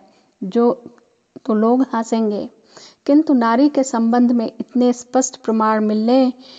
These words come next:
पर भी ऐसे ही बेकार के तर्कों के आधार पर उसे इस क्षेत्र के अयोग्य ठहराया जाता है। सज्जनता का तगाजा है कि इस भूल को स्वीकार किया जाए,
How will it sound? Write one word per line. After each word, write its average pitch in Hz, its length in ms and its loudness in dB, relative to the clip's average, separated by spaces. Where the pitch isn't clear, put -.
पर 220 120 0
भी 220 320 -4
ऐसे 247 400 2
ही 247 280 2
बेकार 220 480 0
के 240 160 0
तर्कों 233 640 -2
के 202 260 -4
आधार 220 400 0
पर 226 320 -4
उसे 262 260 0
इस - 400 -6
क्षेत्र 269 400 -2
के 240 220 -2
अयोग्य 233 520 0
ठहराया 220 560 -2
जाता 208 320 -2
है। 220 240 -8
सज्जनता 220 680 -2
का 220 160 -2
तगाजा 208 520 -2
है 220 280 -2
कि - 100 -6
इस 220 260 -4
भूल 247 320 0
को 233 200 -2
स्वीकार 220 500 -2
किया 220 280 -4
जाए, 214 340 -4